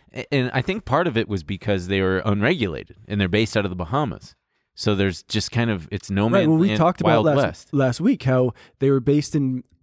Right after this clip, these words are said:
Speaker 2: Berkeley, and I'm gonna forget the figure now, but he, re-, you know, he realized by not,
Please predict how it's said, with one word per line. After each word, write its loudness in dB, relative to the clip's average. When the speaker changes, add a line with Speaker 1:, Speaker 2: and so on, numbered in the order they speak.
Speaker 2:
Berkeley, -2
and -2
I'm 0
gonna -2
forget -4
the -6
figure -2
now, 0
but -4
he, 0
re-, 0
you 0
know, -2
he 2
realized 2
by 2
not, 2